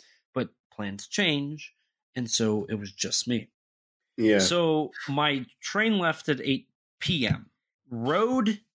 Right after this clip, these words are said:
Speaker 1: down to this little town in Illinois where I had to get off at, like, like, one in the morning. I had a two-hour wait for a bus to pick me up.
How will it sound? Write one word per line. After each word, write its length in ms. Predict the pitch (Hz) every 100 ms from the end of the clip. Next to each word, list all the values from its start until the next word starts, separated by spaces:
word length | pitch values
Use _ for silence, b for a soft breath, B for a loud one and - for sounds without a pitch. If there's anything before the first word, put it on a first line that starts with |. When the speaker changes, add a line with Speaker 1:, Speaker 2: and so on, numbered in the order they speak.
| _
Speaker 1:
down 460 | 131 147 160 160 147
to 200 | 147 139
this 260 | 123 117 113
little 380 | 156 214 226
town 400 | 123 143 156 151
in 160 | 135 120
Illinois 720 | 123 151 151 110 104 104 117 _ _ _
where 120 | 131 135
I 40 |
had 120 | 135
to 60 | 131
get 160 | 143
off 460 | 131 98 - - - _ _ _ _ _ -
at, 340 | 120 117 110 _ _ _ _ _
like, 460 | 123 107 101 - - _ _ _ _ _ _ 143 139 139
like, 680 | 143 131 123 120 101 - - -
one 540 | 131 139 117 131 131
in 100 | 131
the 60 | 127
morning. 460 | 117 104 80 73 _ _ _ _ _ _ _ _ _ _ _ _ -
I 80 | 143
had 200 | 165 170
a 60 |
two-hour 600 | 117 - 233 247 226 214
wait 300 | 156 160 151 -
for 240 | - 120
a 40 |
bus 400 | 104 104 139 - -
to 120 | 101
pick 320 | - 98 -
me 120 | 104
up. 140 | 80